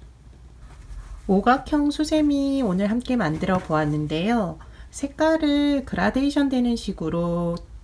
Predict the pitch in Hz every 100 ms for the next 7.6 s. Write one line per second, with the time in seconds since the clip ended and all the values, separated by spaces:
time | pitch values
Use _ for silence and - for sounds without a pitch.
0 | - - - - 165 170 165 165 156 170
1 | 180 254 254 247 247 247 262 262 247 226
2 | 147 175 - - 160 226 247 285 269 262
3 | 240 220 196 185 214 208 160 135 156 180
4 | 175 165 170 151 131 147 151 - 143 147
5 | 160 226 254 - - - - - - 226
6 | 269 - 302 294 285 254 247 240 220 220
7 | 220 208 208 226 196 160